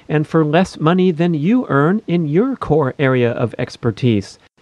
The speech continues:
Here's the insight that came from Ferris on that big question that he asked himself. He says the quality of your life and success is in large part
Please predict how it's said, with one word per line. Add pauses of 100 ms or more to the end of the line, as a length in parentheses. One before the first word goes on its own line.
(140)
Here's
the
insight (100)
that
came
from
Ferris
on
that (180)
big
question
that
he
asked
himself. (540)
He
says
the
quality
of
your
life
and
success
is
in
large
part